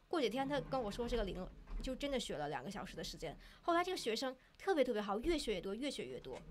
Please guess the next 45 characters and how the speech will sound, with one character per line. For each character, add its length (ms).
后 140
来 120
他 80
写 160
的 80
作 160
业 100
你 80
们 80
都 140
会 80
很 200
震 220
撼。 200
我 60
们 100
随 140
便 160
拿 140
他 60
一 60
个 120
作 180
业， 100
比 120
如 100
说 120
写 200
逻 180
辑 220
的 80
作 180
业 120
啊， 120
你 60
们 80
看 140
看 100
他 60
写 160
了 60
多 140
少 100
逻 140
辑。 240